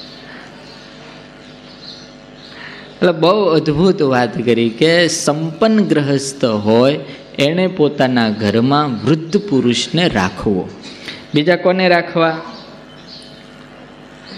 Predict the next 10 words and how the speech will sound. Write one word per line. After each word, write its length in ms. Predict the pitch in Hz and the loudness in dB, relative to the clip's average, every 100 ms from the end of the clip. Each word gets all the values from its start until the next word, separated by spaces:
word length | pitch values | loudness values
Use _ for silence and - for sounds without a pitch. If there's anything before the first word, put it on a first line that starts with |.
| - - - - - | -20 -20 -20 -16 -2
વિપત્તિમાં 1040 | 135 170 170 247 - 226 208 196 180 - 131 | 0 0 -4 -8 -4 0 2 2 0 -2 -2
આવેલા, 420 | 165 196 196 190 | 2 2 4 2
આવેલા 580 | - 147 156 190 185 175 | 2 0 2 4 4 2
સજ્જન 760 | 175 - 165 139 175 240 247 | 0 -2 -2 0 0 2 0
પુરુષને 560 | 190 180 175 - 170 151 | 2 4 2 0 -2 0
પણ 400 | - 170 180 170 - - - - - 123 | 2 0 0 -4 -10 -16 -20 -20 -8 0
ગ્રહસ્થએ 680 | 156 196 226 220 - 165 143 | 2 4 2 -2 0 2 2
પોતાના 520 | - 135 139 123 113 | 0 0 0 0 0
ઘરમાં 380 | 113 104 101 92 | 0 -2 0 -2
રાખવા. 380 | 95 - 98 | -4 -8 -14